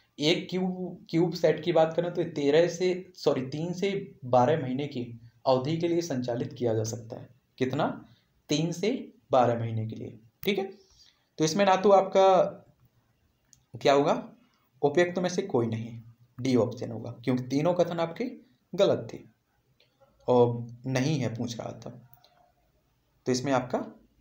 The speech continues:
डी होगा। ठीक है, अगला question है हमारे सामने, निम्नलिखित कथनों पर विचार करना है। टाइगर रिजर्व का गठन कोर जोन में ही किया जा सकता है।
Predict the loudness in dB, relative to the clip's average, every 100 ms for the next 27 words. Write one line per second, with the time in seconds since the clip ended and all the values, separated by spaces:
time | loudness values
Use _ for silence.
0 | -14 -8 -8 -8 -12 -18 -20 _ _ _
1 | -6 -6 -8 -18 _ _ _ _ _ _
2 | _ _ _ _ _ _ _ _ _ _
3 | _ _ _ -4 0 2 2 0 2 4
4 | 2 2 -2 -4 -6 -8 -14 -20 _ _
5 | _ _ _ -4 0 0 0 0 2 2
6 | 2 2 0 0 2 2 -2 -4 -6 -10
7 | -18 _ _ _ _ _ _ _ _ _
8 | _ _ _ _ _ _ _ _ _ _
9 | _ _ _ _ _ _ _ 2 4 4
10 | 4 4 4 2 4 4 4 0 -2 -4
11 | -8 -14 -20 _ _ _ _ 2 4 6
12 | 4 2 2 -2 -6 -8 -16 -20 _ _
13 | _ -6 -6 2 2 4 0 -4 -10 -14
14 | -14